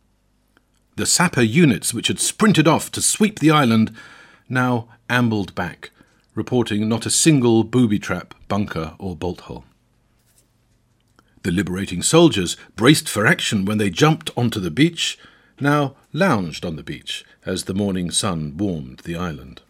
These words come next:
Some, responding to the increasingly insistent calls of the livestock, were feeding the chickens and pigs, even milking the cows.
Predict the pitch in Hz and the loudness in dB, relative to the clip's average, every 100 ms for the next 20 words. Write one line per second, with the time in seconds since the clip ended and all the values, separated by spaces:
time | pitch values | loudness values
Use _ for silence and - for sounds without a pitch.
0 | _ _ _ _ _ _ _ _ _ - | _ _ _ _ _ _ _ _ _ -10
1 | 95 101 147 156 - - _ 90 - 120 | -4 -2 -2 -4 -8 -20 _ -8 -2 0
2 | 117 113 110 101 104 101 107 - 139 - | 2 0 0 -2 -2 0 -2 -2 -2 0
3 | 117 110 104 - 160 - 107 101 - 156 | 0 2 2 2 0 0 -4 -6 2 4
4 | 120 117 87 92 151 190 - 104 123 - | 4 0 -4 0 4 4 2 -2 -4 0
5 | 143 139 - 175 156 143 - 156 147 127 | 0 2 2 2 4 0 2 2 2 2
6 | 131 117 220 90 - - - 104 127 147 | 0 2 2 2 -2 -12 -4 0 4 4
7 | 156 156 143 - 208 185 76 - | 4 2 0 -2 -4 -4 -8 -14